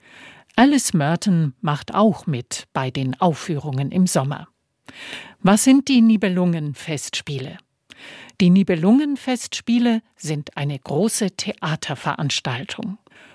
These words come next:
Vor dem Dom in Worms wird eine große Bühne aufgebaut. Das Thema bei den Aufführungen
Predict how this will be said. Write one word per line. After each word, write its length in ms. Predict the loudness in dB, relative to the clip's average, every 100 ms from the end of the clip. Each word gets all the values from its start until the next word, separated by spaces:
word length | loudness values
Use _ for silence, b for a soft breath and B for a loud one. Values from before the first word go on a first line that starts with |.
| b
Vor 300 | 4 6 6
dem 220 | 2 0
Dom 340 | 0 2 2
in 300 | 0 -6 -2
Worms 500 | 2 4 2 0 -4 b b b
wird 240 | -6 -6 -4
eine 240 | -6 -6
große 480 | -4 0 0 0 -4
Bühne 400 | 0 4 4 2
aufgebaut. 720 | -4 -6 -10 -8 -8 -10 -12 -18 b b b b b
Das 200 | -6 -6
Thema 380 | 2 4 4 2
bei 140 | 0 -2
den 220 | -2 -2
Aufführungen 760 | -2 -2 0 -2 0 -2 -2